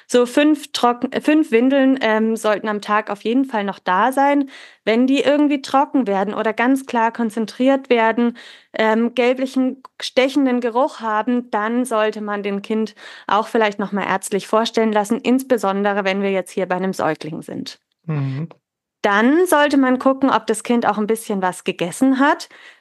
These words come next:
Speaker 1: Weil zu einem guten Allgemeinzustand gehört das überhaupt dazu. Wir dürfen natürlich auch Verständnis haben, dass, wenn Kinder erkältet sind, dass da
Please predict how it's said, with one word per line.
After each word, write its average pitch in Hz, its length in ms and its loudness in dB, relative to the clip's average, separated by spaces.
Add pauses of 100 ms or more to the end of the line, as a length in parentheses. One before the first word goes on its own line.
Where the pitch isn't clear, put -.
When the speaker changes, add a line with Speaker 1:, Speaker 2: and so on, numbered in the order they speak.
(100)
Speaker 1:
Weil 208 200 0
zu - 100 0
einem 214 220 0
guten 254 320 -2
Allgemeinzustand 214 960 -2
gehört 208 320 0
das 202 100 -4
überhaupt 190 460 -2
dazu. 302 480 -2 (340)
Wir 254 140 -2
dürfen 320 240 2
natürlich 285 420 0
auch 240 100 2
Verständnis 269 680 0
haben, 254 360 2
dass, 226 220 -2
wenn 208 220 -2
Kinder 269 300 2
erkältet 240 600 -2
sind, 240 300 -4 (320)
dass 202 240 -4
da 214 420 2